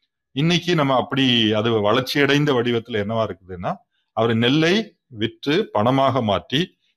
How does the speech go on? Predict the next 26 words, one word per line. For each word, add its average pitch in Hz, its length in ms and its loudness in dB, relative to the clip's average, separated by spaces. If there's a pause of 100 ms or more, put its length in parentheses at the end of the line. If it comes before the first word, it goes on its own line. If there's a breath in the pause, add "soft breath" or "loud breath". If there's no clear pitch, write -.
ஏன்னா 131 160 0
அதுதான் 131 360 2
யூனிவர்சல் 123 560 2
ஈக்வலன்ட், 87 500 -8 (400)
எல்லா 113 320 0
சரக்கு 123 360 -2
உடைமையாளர்களும் 120 840 0
அதை 110 360 -4
தங்களுடைய 117 540 -2 (560)
மதிப்பின் 131 560 -2 (720)
வடிவமா 127 540 0
பாக்குறாங்க, 95 460 -4 (220)
தங்களுடைய 110 360 -4
சரக்குகளின் 127 680 -2 (440)
மதிப்பின் 117 420 -4
வடிவமா 107 480 -2
பாக்குறாங்க. 90 480 -10 (560)
எனவே 156 300 2
அவர் 160 220 2
நெல்லை 143 280 2
வித்து 147 260 -2
பணத்தை 131 340 -2
வாங்கி 104 380 0
அந்த 160 160 -2
பணத்தை 165 340 -2
கொடுத்து, 131 340 -4